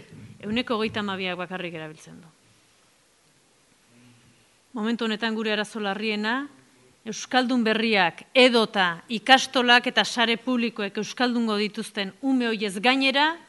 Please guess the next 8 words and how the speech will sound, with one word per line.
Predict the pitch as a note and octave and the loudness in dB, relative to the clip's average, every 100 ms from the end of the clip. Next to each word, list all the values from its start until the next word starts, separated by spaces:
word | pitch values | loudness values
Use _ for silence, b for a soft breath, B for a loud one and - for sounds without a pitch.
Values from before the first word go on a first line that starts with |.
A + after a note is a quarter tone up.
| _ _ _ - | _ _ _ -6
erabilera | A3+ A3+ A3 A3+ A3+ | 0 0 0 0 0
bermatzea | G#3 G3+ G3+ G3+ E3+ | -2 -6 -8 -10 -14
da. | D#3+ - _ _ _ _ _ _ b b b b b b _ | -14 -18 _ _ _ _ _ _ b b b b b b _
Hemen | C#4+ D#4 E4+ | -6 -2 0
daukat | E4 E4 D#4+ D#4+ | 0 0 -4 -2
taula | D4+ D4 C#4 | 0 2 4
bat, | B3+ A#3 - - _ _ _ _ _ _ _ _ | 2 0 -6 -20 _ _ _ _ _ _ _ _
e, | B3+ A#3+ A3 G#3+ G#3 G3+ G3 F#3+ F#3 F3+ F3 F3+ | -2 -2 0 -2 -2 -2 -4 -4 -4 -6 -8 -12